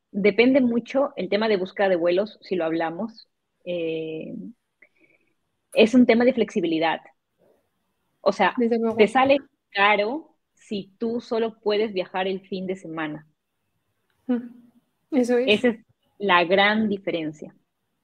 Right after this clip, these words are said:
Speaker 2: Desde luego que lo es. Además, yo he traído aquí porque, eh, vamos a hablar de, de vuelos, alojamiento y de todo, pero
Speaker 1: Ujú.
Speaker 2: yo tengo como, o sea, en un viaje, para mí es como,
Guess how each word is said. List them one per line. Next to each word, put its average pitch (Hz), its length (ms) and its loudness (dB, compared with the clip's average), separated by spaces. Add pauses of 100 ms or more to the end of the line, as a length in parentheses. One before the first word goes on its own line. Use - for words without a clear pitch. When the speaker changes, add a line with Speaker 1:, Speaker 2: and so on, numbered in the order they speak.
(680)
Speaker 2:
Desde 247 240 4
luego 226 220 2
que 240 100 0
lo 226 340 -6
es. 226 300 -8 (200)
Además, 233 220 4
yo 269 60 6
he 277 40 -6
traído 330 220 6
aquí 311 160 4
porque, 240 420 4 (220)
eh, 240 180 8
vamos 233 200 4
a - 20 8
hablar 294 160 8
de, 240 260 8
de 208 120 8
vuelos, 233 340 8
alojamiento 233 580 2
y 247 40 2
de 226 120 0
todo, 247 280 2
pero 214 320 -2
Speaker 1:
Ujú. 226 460 -6 (160)
Speaker 2:
yo 247 580 2 (180)
tengo 262 260 4
como, 240 280 0
o 226 80 -10 (500)
sea, 247 200 8
en 247 100 6
un 285 120 4
viaje, 277 460 4 (240)
para 240 180 4
mí 240 120 2
es 311 100 -2
como, 247 720 -2